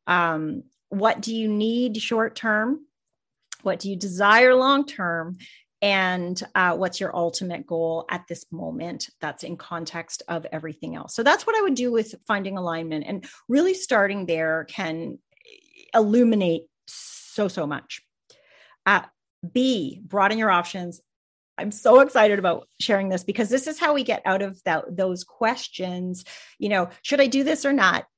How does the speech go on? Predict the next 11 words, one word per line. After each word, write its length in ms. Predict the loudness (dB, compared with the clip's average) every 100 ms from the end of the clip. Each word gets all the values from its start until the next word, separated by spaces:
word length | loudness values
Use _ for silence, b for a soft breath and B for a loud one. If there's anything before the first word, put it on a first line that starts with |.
| _ -8
You 100 | -4
know, 260 | 0 -2 -2
okay, 320 | 0 2 2 2
no, 180 | 0 0
fifty 260 | -2 -4
percent 300 | -4 -2 0
failure. 300 | 0 0 -2
Don't 200 | -4 -6
do 60 | -4
that 100 | -4
anymore. 320 | -4 -4